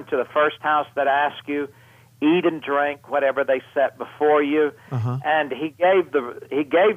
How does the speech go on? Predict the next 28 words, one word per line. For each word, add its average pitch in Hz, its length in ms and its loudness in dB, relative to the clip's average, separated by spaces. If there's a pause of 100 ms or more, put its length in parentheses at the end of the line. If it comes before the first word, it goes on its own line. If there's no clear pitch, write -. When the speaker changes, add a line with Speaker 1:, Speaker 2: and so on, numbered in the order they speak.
Speaker 1:
the 135 40 0
rules 151 580 4
of 123 220 0
living 139 460 0
that 113 220 -4
life, 139 460 -2 (120)
and 135 120 -10
that 165 160 -2
is 190 100 -4 (140)
how 160 100 -2 (120)
I - 20 -2
tried 143 460 -4
to - 100 -4
live 135 420 2 (640)
across 196 540 0 (140)
America 123 500 -2 (100)
and 143 140 -6
then 190 100 -2
on 190 160 2
around 156 380 0
the 135 60 -2 (140)
world. 117 420 2 (180)
I, 147 160 2 (640)
I, 151 40 2 (340)
I - 20 0 (180)
set 185 160 2 (140)
up - 160 -2
a, 131 440 2